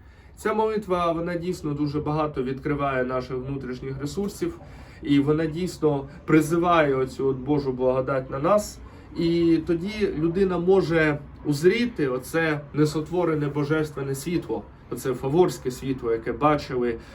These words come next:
апостоли, е, під час переображення Господнього. Це от світло переображення. І... Коли у людини ця молитва починає працювати так, як треба, коли ми душею відчуваємо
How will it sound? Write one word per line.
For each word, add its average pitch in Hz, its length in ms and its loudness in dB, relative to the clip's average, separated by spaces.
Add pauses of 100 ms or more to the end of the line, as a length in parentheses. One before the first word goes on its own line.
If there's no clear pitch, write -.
апостоли, 127 760 2
е, 117 920 -4
під 135 140 -2
час 143 360 0
переображення 135 800 4
Господнього. 117 680 -4
Це 123 180 -8
от 135 200 -6
світло 156 380 -4
переображення. 131 800 -2 (600)
І... 165 540 4 (560)
Коли 196 320 4
у 175 180 4
людини 175 440 2
ця 165 220 -4
молитва 165 440 2
починає 147 480 -4
працювати 139 640 -4
так, 135 260 -6
як 135 120 -8
треба, 175 440 0 (140)
коли 139 220 2
ми 143 280 -2 (280)
душею 143 600 2
відчуваємо 123 920 0